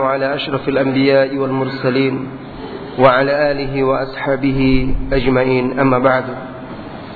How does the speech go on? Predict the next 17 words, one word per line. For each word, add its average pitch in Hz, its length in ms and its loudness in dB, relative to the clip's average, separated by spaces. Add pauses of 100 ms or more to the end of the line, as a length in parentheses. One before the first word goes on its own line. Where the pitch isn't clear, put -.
(1300)
Jamaah 156 400 6
kaum 156 240 -2
muslimin 151 320 -2
dan 139 160 0
muslimat 143 800 0
yang 139 160 2
semoga 139 400 0
senantiasa 143 560 0
dirahmati 143 720 0
oleh 139 240 0
Allah 131 240 2
Subhanahu 139 560 0
wa 131 160 0
taala. 127 360 0 (2000)
Kita - 240 4
lanjutkan 151 480 0
sedikit 147 400 -2